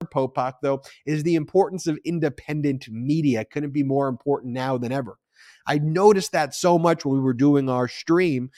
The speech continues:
and more people were watching our streams now than watched the large media networks, 'cause the large media networks that both sides the issue, "Oh, they're extremes on the left and extremes on the right." You're not really, no. I mean, there's, uh,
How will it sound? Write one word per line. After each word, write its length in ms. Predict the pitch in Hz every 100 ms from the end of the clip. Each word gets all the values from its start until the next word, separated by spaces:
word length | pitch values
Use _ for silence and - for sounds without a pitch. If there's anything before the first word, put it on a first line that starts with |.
| - 117
and 100 | 143
more 160 | 165
people 320 | 165 170 160
were 120 | 147 139
watching 420 | 143 143 143 131
our 180 | 147 147
streams 460 | - 170 196 175
now 160 | 156 147
than 160 | 143
watched 360 | 139 151 160 -
the 100 | 147
large 360 | 139 147 139 120
media 400 | 151 190 160 117
networks, 460 | 113 110 131 - - - -
'cause 160 | 165
the 100 | 165
large 360 | 151 170 175 139
media 340 | 156 180 170
networks 440 | 143 135 147 139 -
that 280 | 135 104
both 340 | 131 160 156 -
sides 540 | - 151 151 151 139
the 160 | 131 175
issue, 220 | 180 190
"Oh, 380 | 294 262 196 131 - _
they're 180 | 220 247
extremes 500 | 226 - 220 226 226
on 100 | 214
the 60 | 220
left 300 | 226 226 226
and 80 | 214
extremes 540 | - 226 226 220 214
on 160 | 208 220
the 80 |
right." 180 | 214 214
You're 240 | 240 240 247
not 240 | 285 220
really, 340 | 226 277 247
no. 280 | 226 247 285
I 80 | 190
mean, 160 | 208 202 - _ _ _ 123
there's, 280 | 220 214 156
uh, 100 | -